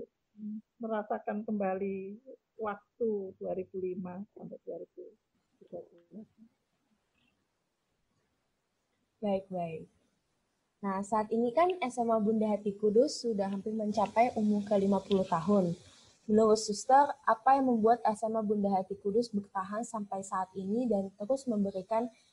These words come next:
Speaker 2: eksistensinya untuk dunia pendidikan di Indonesia?
Speaker 1: Ya, eh,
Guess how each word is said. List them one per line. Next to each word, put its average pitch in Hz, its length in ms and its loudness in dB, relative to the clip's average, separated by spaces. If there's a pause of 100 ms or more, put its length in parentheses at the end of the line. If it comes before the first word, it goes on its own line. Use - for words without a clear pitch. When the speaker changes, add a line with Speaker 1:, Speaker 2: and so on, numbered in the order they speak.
(360)
Speaker 2:
eksistensinya 240 800 2
untuk 233 320 -2
dunia 208 400 -4
pendidikan 202 560 -8
di 185 80 -8 (160)
Indonesia? 165 480 -14 (3250)
Speaker 1:
Ya, 190 480 -6 (480)
eh, 190 720 -6